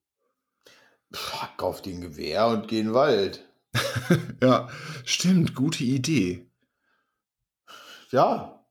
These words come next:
Speaker 1: ich, also ich sehe jetzt das Problem nicht.
Speaker 2: Ja, dann müssen wir einen Jäger irgendwie kennenlernen.
Speaker 1: Ach so, stimmt, ein Jäger könnte. Ja.
Speaker 2: Oder selbst jagen mit
Speaker 1: Ja.
Speaker 2: Armbrust.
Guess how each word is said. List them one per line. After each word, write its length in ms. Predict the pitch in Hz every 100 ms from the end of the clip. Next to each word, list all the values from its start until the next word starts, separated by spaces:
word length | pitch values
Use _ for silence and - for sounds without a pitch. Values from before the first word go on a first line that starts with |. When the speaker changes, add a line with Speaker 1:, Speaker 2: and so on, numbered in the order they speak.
| -
Speaker 1:
ich, 200 | 107 104
also 200 | 113 107
ich 80 | 101
sehe 220 | 110 117
jetzt 180 | 104 -
das 120 | -
Problem 500 | - 107 104 131 233
nicht. 340 | 147 92 - _ _ _ _ _ _ _
Speaker 2:
Ja, 220 | 95 95 107
dann 120 | 101
müssen 260 | 92 104
wir 140 | 110 101
einen 180 | 98 101
Jäger 480 | 110 113 107 92 64
irgendwie 420 | 98 - 95 -
kennenlernen. 560 | - 90 98 92 90 120
Speaker 1:
Ach 40 |
so, 200 | 160 170
stimmt, 300 | - 143 113
ein 40 |
Jäger 460 | 101 110 165 120 90
könnte. 340 | - 95 90 - - 147 143 -
Ja. 520 | 90 92 90 92 104 - _ _
Speaker 2:
Oder 200 | 117 120
selbst 360 | 113 113 87 -
jagen 580 | 104 104 98 90 - _ _ _ -
mit 160 | 104
Speaker 1:
Ja. 60 | - 101
Speaker 2:
Armbrust. 540 | 101 95 104 - -